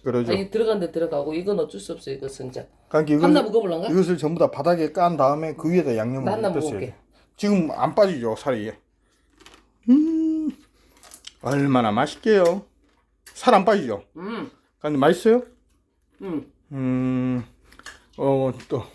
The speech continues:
Speaker 1: 우리 김 여사님께서 직접 이렇게 손수 만든 요, 오늘 제가 해루질을 해갖고 왔다니까 너무 좋아하면서 얼마나 맛있게요. 한번
Speaker 2: 간장을 한 방울 더 넣을까? 설탕을?
Speaker 1: 설탕은 넣지 말고 꿀을 넣어요, 꿀.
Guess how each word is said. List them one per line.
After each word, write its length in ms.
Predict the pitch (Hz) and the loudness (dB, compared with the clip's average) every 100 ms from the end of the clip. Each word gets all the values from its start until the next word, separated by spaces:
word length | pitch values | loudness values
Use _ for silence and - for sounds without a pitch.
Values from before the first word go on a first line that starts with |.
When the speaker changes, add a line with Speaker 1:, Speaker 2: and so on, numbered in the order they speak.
| _ _ _ _ _ _ - - | _ _ _ _ _ _ -18 -6
Speaker 1:
우리 220 | 135 123 | -4 -2
김 200 | 170 151 | 0 0
여사님께서 680 | 131 165 156 135 117 135 147 | 2 2 0 -2 -2 0 -2
직접 440 | - - - 156 | -6 -12 -2 0
이렇게 300 | 123 120 117 | 0 -4 -8
손수 840 | - - - - - 185 180 165 | -10 -16 -18 -16 -2 2 2 2
만든 400 | 127 123 156 165 - - - 135 | 0 2 0 -4 -12 -20 -10 2
요, 120 | 135 | 2
오늘 280 | 127 147 147 | 4 2 2
제가 200 | 175 160 | 2 6
해루질을 520 | 196 202 147 131 127 | 6 4 -2 -4 -4
해갖고 240 | 151 151 | -6 -6
왔다니까 480 | 131 147 139 139 131 | -6 -4 -6 -6 -8
너무 540 | 123 196 240 254 262 - | 0 2 4 4 2 0
좋아하면서 800 | 165 151 143 127 120 160 123 _ _ _ - - _ | 0 -2 -2 -4 -2 -4 -4 _ _ _ -20 -20 _
얼마나 560 | 123 139 131 113 95 87 | -2 0 2 0 -2 -2
맛있게요. 760 | 123 151 - 226 226 214 170 185 | -2 -2 -4 4 4 4 2 -2
한번 280 | 214 226 226 | 0 0 0
Speaker 2:
간장을 140 | 202 | -6
한 100 | - | -10
방울 200 | 202 170 | -12 -10
더 60 | 147 | -10
넣을까? 300 | 151 - 151 | -10 -10 -18
설탕을? 400 | 180 - 170 147 - - _ _ _ _ _ | -20 -20 -18 -20 -20 -20 _ _ _ _ _
Speaker 1:
설탕은 500 | - 233 208 233 160 | -2 0 4 2 0
넣지 140 | 160 | -4
말고 300 | 139 139 127 | -4 -4 -4
꿀을 240 | - 247 208 | -4 -4 0
넣어요, 180 | 135 104 | -2 -2
꿀. 200 | 135 | -8